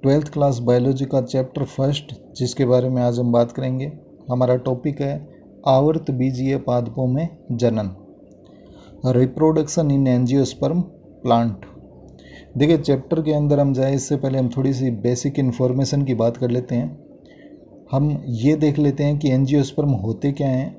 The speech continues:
आवर्त बीजी plant हैं क्या, इनके मुख्य लक्षण क्या हैं, main characteristics इनके क्या हैं, main features इनके क्या हैं। तो देखिए, शुरू करते हैं। एंजियोस्पर्म को कहा जाता है फ्लावरिंग प्लांट,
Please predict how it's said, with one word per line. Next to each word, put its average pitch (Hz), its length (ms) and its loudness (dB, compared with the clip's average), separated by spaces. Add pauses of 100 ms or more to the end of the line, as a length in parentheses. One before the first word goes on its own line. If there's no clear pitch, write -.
आवर्त 135 320 0
बीजी 135 280 0
plant 131 360 -2
हैं 120 240 0
क्या, 127 380 -2
इनके 139 520 0
मुख्य 139 380 -2
लक्षण 117 420 0
क्या 135 180 0
हैं, 127 260 -4 (680)
main 135 280 4
characteristics 135 880 -2
इनके 131 280 0
क्या 127 160 -2
हैं, 120 120 2
main 127 280 2
features 139 480 -2
इनके 127 260 0
क्या 120 160 -2
हैं। 117 140 0 (1120)
तो 127 80 -2
देखिए, 139 320 0
शुरू 120 220 -2
करते 113 280 -4
हैं। 113 140 -8 (1800)
एंजियोस्पर्म 165 640 4
को 156 160 2
कहा 135 240 0
जाता 135 340 0
है 143 60 2
फ्लावरिंग 127 800 2
प्लांट, 113 540 -2